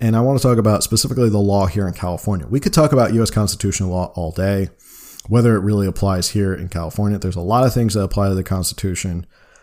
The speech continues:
um, but specifically, I always think it's better to go the California route,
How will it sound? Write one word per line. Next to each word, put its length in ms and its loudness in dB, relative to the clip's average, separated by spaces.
um, 220 0
but 120 -6
specifically, 640 -2
I 60 0
always 180 0
think 140 -4
it's 80 -8
better 260 -2
to 100 -6
go 300 -4
the 200 -6
California 600 -2
route, 340 -6